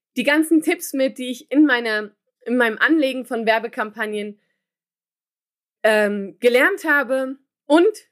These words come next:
wenn du jetzt sagst, oh, das klingt aber viel, <laughs> dann ist es für die, die ganz schnell durchkommen wollen und sagen, hey, ich muss jetzt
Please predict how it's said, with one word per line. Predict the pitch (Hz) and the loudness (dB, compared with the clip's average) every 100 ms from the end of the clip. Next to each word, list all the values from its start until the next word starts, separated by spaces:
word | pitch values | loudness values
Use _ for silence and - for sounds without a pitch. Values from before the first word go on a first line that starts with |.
| _ | _
wenn | 226 233 | -2 0
du | 233 | -2
jetzt | 220 | 0
sagst, | 226 220 - | -2 -2 -2
oh, | 427 | -2
das | - - | -2 -6
klingt | - 214 269 466 | -14 -4 -4 -2
aber | 196 196 | -4 -4
viel, | - 208 277 320 - 285 - - | -4 0 2 2 2 0 0 -18
<laughs> | - - 508 311 - | -12 -8 -6 -6 0
dann | 294 370 | 2 0
ist | 339 | -6
es | 311 - | -8 -8
für | 254 | -8
die, | 208 277 302 | -2 2 2
die | 254 190 | 0 -2
ganz | 277 415 - | 0 0 -2
schnell | 247 208 202 | -4 -4 -4
durchkommen | 214 - - 214 196 | -8 -8 -6 -6 -4
wollen | 208 254 240 | -2 -2 -4
und | 208 | -2
sagen, | 214 208 | -2 0
hey, | 214 | -6
ich | 180 | -8
muss | 208 254 220 | -8 -6 -6
jetzt | 170 - | -8 -10